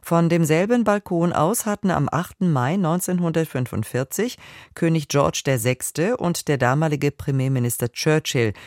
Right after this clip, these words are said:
Zehntausende Londoner gegrüßt, die den Sieg über Nazi-Deutschland feierten.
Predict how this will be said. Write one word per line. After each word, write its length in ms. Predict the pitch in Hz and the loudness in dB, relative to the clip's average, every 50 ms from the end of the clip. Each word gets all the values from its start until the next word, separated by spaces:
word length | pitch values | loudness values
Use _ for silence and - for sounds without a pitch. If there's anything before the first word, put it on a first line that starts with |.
| - - - - | -20 -18 -8 -4
Zehntausende 720 | - - 190 202 202 190 196 170 156 156 147 147 139 135 | 0 2 2 2 2 2 0 0 2 2 2 2 2 2
Londoner 600 | 127 123 131 147 151 139 139 131 123 113 110 110 | 2 2 2 2 2 2 2 2 2 0 0 0
gegrüßt, 600 | - 117 107 - 98 120 143 131 - - - - - - - _ _ - | -2 -2 -2 -2 -2 0 0 0 0 -2 -6 -12 -20 -20 -20 _ _ -6
die 80 | 147 143 | -2 0
den 180 | 135 135 135 120 | 0 0 0 2
Sieg 320 | 120 165 196 190 - - | 2 0 0 0 -2 -6
über 240 | - 160 - 175 165 | -6 -2 0 0 2
Nazi-Deutschland 880 | 151 127 107 110 - - 127 110 - 104 104 104 - - 135 135 135 | 2 2 0 0 -2 -4 -4 -2 -2 -2 -2 -2 -2 -2 -2 -2 -2
feierten. 560 | - - 120 104 - 80 82 - - 90 - | -2 -4 -4 -4 -4 -4 -6 -6 -6 -6 -8